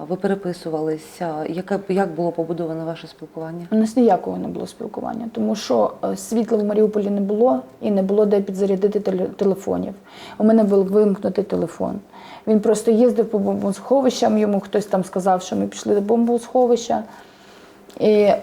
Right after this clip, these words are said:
Speaker 2: він приїхав, і він просто знайшов мене. Я, я, я це пам'ятаю, як зараз. Я сиджу така там на, на такій саморобленій кушетці, ну, такий. І до мене заходить людина і каже: "А хто тут Ростовська?" А я кажу: "Я".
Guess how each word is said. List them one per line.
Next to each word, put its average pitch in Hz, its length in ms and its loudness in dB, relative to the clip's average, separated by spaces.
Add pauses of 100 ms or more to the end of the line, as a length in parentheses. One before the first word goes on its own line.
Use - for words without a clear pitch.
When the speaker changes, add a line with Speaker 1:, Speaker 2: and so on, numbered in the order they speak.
(120)
Speaker 2:
він 208 360 6
приїхав, 208 680 4 (480)
і 214 220 6
він 208 140 6
просто 214 300 2
знайшов 202 500 4
мене. 208 420 4
Я, 208 280 4
я, 226 160 6
я 220 180 6
це 220 120 2
пам'ятаю, 233 680 4
як 208 200 4
зараз. 185 360 4
Я 226 60 6
сиджу 226 280 4
така 208 260 2
там 202 320 0
на, 196 140 6
на 214 220 4 (200)
такій 202 220 0
саморобленій 214 680 4
кушетці, 220 600 2 (300)
ну, 240 80 4
такий. 208 400 2 (380)
І 220 100 4
до 220 140 6
мене 240 200 6
заходить 226 400 4
людина 240 300 6
і - 40 2
каже: 226 240 2 (320)
"А - 80 2
хто 247 160 4
тут 277 180 4
Ростовська?" - 840 2 (160)
А 208 80 2
я 214 100 8
кажу: 220 240 4
"Я". 202 380 4